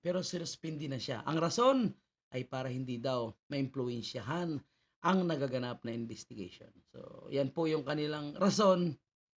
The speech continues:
pero <laughs> hindi natin alam kung ano pa yung mga nasa likod po dito. Kaya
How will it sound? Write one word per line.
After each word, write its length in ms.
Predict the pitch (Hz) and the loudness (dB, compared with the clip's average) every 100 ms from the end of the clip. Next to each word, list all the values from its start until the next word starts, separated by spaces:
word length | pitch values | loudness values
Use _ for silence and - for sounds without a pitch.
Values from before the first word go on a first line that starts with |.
| _ | _
pero 560 | 131 123 120 117 113 - _ _ _ _ _ _ | -4 -2 -2 -4 -8 -16 _ _ _ _ _ _
<laughs> 220 | - - - | -10 -8 -4
hindi 160 | 143 | -2
natin 320 | 131 120 127 | 0 -2 -4
alam 320 | 131 117 98 - | -4 -4 -6 -8
kung 160 | - 131 | -6 -2
ano 140 | 131 120 | -2 -2
pa 240 | 127 98 - | -4 -6 -6
yung 240 | 127 123 | -4 -2
mga 160 | 120 117 | -4 -6
nasa 320 | 110 107 113 | -6 -8 -10
likod 320 | 117 - 95 - - _ _ _ - | -12 -12 -12 -12 -18 _ _ _ -8
po 40 | 98 | -6
dito. 300 | 87 - - _ _ - | -8 -14 -20 _ _ -4
Kaya 260 | 175 196 | 0 2